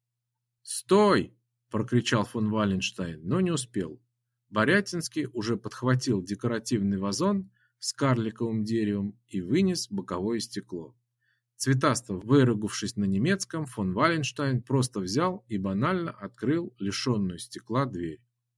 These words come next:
«Ого-го!» не сдержал смеха Борятинский, опуская на брусчатку тяжёлый вазон,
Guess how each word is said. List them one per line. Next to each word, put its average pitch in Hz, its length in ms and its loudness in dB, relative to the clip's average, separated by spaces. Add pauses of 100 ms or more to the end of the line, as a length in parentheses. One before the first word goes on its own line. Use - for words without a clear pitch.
(120)
«Ого-го!» 151 920 2 (800)
не 123 120 4
сдержал 127 480 6
смеха 120 440 2
Борятинский, 110 920 0
опуская 110 560 -2
на 107 140 -2
брусчатку 107 640 -4
тяжёлый 101 480 -2
вазон, 95 500 -4